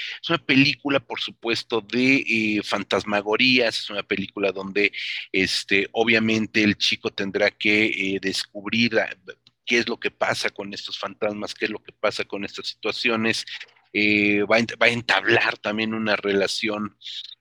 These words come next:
no diría que amorosa, pasional, porque, pero es como el descubrimiento del primer amor, del amor naif con una chica que se, que no se llama, le dicen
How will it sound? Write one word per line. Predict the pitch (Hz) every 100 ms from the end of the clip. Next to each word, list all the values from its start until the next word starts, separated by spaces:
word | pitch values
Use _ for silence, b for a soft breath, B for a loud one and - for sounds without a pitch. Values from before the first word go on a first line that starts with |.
| _
no | 214 359 392
diría | 359 339 320 311 330
que | 330 - 294
amorosa, | 294 226 180 185 185 - 269
pasional, | 165 - 143 135 147
porque, | 143 - -
pero | 139 131
es | -
como | 170 143
el | 123
descubrimiento | 113 - - 113 117 120 123 123 117 127
del | 113 107
primer | - 107 110 117
amor, | 110 107 107 107
del | 104 101
amor | 98 101 -
naif | 107 98 104 104 -
con | 104 104
una | 104 98
chica | - 104 - 98
que | -
se, | - 98
que | - -
no | 113
se | - 107
llama, | 95 85
le | 85 87
dicen | 95 - 85